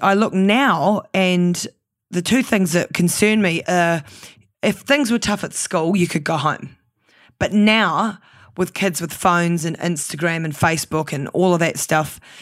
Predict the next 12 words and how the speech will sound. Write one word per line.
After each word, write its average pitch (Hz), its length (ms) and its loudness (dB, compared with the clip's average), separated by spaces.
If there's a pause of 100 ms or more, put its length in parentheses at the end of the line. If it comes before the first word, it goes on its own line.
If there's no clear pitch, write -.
(120)
it's 160 200 -6
like 175 180 0
they 170 120 -4
can't 156 280 -4
escape. 180 500 -2 (500)
And 165 440 2
that's 185 380 0
what 175 180 0
really, 175 240 0
really 160 220 -2
concerns 151 560 -4
me. 220 320 -4